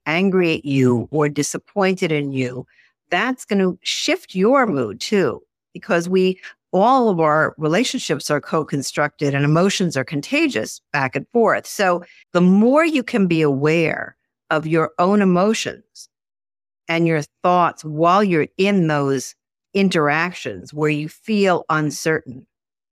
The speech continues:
the better you're going to be at setting a boundary, opting out of the power struggle,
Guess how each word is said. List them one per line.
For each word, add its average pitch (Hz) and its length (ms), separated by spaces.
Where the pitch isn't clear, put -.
the 151 100
better 214 380
you're 170 180
going 151 360
to - 120
be 196 540
at 139 300
setting 170 420
a 180 40
boundary, 135 680
opting 180 500
out 147 240
of 143 220
the 143 260
power 147 400
struggle, - 640